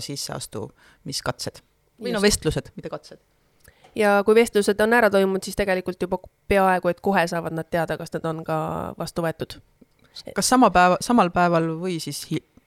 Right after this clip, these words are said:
Speaker 1: hiljemalt järgmisel päeval?
Speaker 2: See annab nagu noortele ka selle võimaluse, et kui nad ei pääsenud meie kooli, et siis on võimalik mujale veel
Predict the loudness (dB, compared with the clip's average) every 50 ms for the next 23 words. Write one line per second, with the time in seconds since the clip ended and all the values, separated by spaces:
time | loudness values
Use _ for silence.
0 | _ _ -6 -4 -4 -2 -4 -4 -6 -6 -8 -6 -6 -8 -8 -8 -10 -8 -6 -4
1 | -4 -4 -2 0 2 4 4 4 4 4 4 4 4 4 6 6 6 6 6 4
2 | 4 4 4 4 4 6 6 6 6 4 4 4 4 4 4 2 2 0 0 0
3 | -2 -4 -4 -2 0 0 2 2 2 0 0 2 4 4 4 4 4 2 -2 -2
4 | -2 -4 -4 -4 -2 -2 0 -2 -2 0 0 2 2 2 0 -2 -4 -6 -10 -12
5 | -8 -6 -6 -4 -2 -2 -2 -2 -4 -6 -4 -4 -2 -2 -2 -4 -4 -6 -8 -10